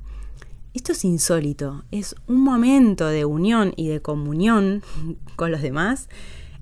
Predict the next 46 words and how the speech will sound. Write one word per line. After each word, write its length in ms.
en 80
el 140
que 100
no 120
queremos 400
estar 380
porque 280
nos 200
agobia. 680
¿En 120
qué 120
momento 460
nos 120
pasó 300
eso? 400
Queremos 280
pasar 300
las 340
fiestas 640
enojotas 840
y 100
ahí 160
estamos 400
siguiendo 760
los 280
mandatos 600
del 140
mercado, 500
las 180
redes 220
sociales 560
sobre 260
cómo 260
debe 200
ser 140
nuestra 220
Navidad, 420
qué 140
ropa, 360
de 140
qué 100
color 240
nos 140
tenemos 280
que 120
vestir. 540